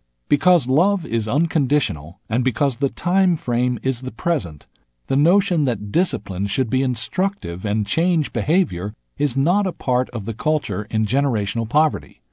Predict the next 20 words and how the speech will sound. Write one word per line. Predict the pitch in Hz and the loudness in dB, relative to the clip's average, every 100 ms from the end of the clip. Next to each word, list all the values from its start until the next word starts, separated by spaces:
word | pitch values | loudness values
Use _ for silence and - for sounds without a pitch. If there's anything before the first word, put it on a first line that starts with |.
| _ _ _ _ | _ _ _ _
In | - 98 92 | -4 0 2
matriarchal | 120 - 170 92 85 - 120 | 0 0 0 0 -4 -4 -6
generational | 101 143 190 180 170 - 170 | 0 2 4 2 0 -2 -2
poverty, | - 127 85 76 92 113 _ _ | 2 0 0 -4 -8 -8 _ _
the | 135 151 | 2 4
mother | 160 180 95 85 - | 4 4 0 -6 -4
is | 123 110 | -4 -2
the | 127 | -2
most | 120 156 175 - - | -2 -2 -4 -8 -8
powerful | 147 160 170 180 | -2 0 0 -2
position | 165 165 160 165 80 71 _ _ - | -4 -2 -2 -4 -6 -10 _ _ -2
and | 135 160 | 2 2
is | 170 156 | 2 0
in | 160 | -4
some | - 208 208 | -2 0 2
ways | 104 85 92 101 - _ | 0 -2 -2 -4 -8 _
keeper | - 170 160 95 90 - | -6 -4 -2 -4 -4 -4
of | 107 | -4
the | 113 | -4
soul. | - 156 107 - | 0 0 0 -6